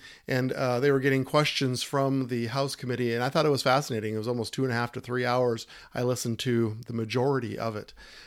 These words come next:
uh, and took notes and paid very close attention to the things that they're talking about. And of course, they're referring to what's called Operation Warp Speed. Um, and it's about, it's about getting a vaccine to development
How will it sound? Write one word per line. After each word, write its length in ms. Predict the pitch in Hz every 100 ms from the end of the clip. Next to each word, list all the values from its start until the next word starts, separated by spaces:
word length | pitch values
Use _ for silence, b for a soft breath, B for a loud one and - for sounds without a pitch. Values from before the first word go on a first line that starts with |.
| B
uh, 160 | 110 113
and 120 | 120
took 280 | - 139 -
notes 340 | 123 135 135
and 80 | 113
paid 240 | 113 123 113
very 200 | 120 120
close 300 | - 120 110
attention 460 | - 123 - 110 B B B
to 80 | -
the 80 | 120
things 240 | 139 131
that 80 | 117
they're 100 | 110
talking 400 | 131 127 - 113
about. 320 | 107 104 - B B B B
And 100 | 135
of 60 | 131
course, 240 | 170 165
they're 100 | 147
referring 540 | 135 123 170 165 160
to 200 | 151 156
what's 280 | 131 127 123
called 340 | - 143 131 -
Operation 760 | 139 143 143 127 131 - 120 123 -
Warp 400 | 135 127 139 -
Speed. 500 | - 139 120 113 - B B B B -
Um, 480 | 123 120 120 120 -
and 220 | 147 135
it's 140 | 131 135
about, 440 | 139 143 143 - -
it's 180 | - -
about 380 | 131 135 131 131 B B -
getting 320 | 123 160 170
a 80 | 147
vaccine 640 | 135 135 123 - 156 151 139
to 140 | 135
development 680 | 120 127 135 139 127 123